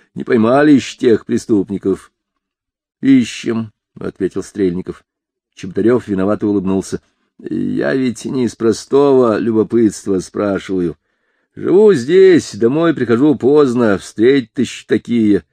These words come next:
Ребята здоровые, остановить не пикнешь». «Вы что же, их видели?» — с иронией спросил Вячеслав.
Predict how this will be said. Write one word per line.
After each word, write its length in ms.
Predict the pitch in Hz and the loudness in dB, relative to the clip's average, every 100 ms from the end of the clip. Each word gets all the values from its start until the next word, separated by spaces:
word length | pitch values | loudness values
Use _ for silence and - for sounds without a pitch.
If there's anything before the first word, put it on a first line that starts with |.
| _ _ _ _ - | _ _ _ _ -8
Ребята 500 | 127 127 147 113 113 | -4 2 2 2 0
здоровые, 800 | 107 120 131 139 127 117 101 98 | 2 4 4 6 6 6 6 2
остановить 560 | - 110 110 120 104 | 0 -2 0 0 -2
не 80 | 101 | -4
пикнешь». 560 | 117 113 110 107 - - _ _ _ _ - | 0 0 0 -4 -4 -16 _ _ _ _ -8
«Вы 300 | 92 101 92 | -2 0 0
что 320 | - 104 95 | -2 0 0
же, 160 | 90 | 0
их 460 | 90 87 - - _ _ _ | -2 -4 -8 -20 _ _ _
видели?» — 560 | - 135 202 220 170 - _ _ _ | -2 -2 -2 -2 -2 -4 _ _ _
с 200 | - - | -20 -8
иронией 460 | 107 104 98 95 90 | -2 0 0 -2 -4
спросил 480 | - 101 - 98 | -6 -8 -6 -8
Вячеслав. 440 | 90 - - 95 | -8 -8 -8 -8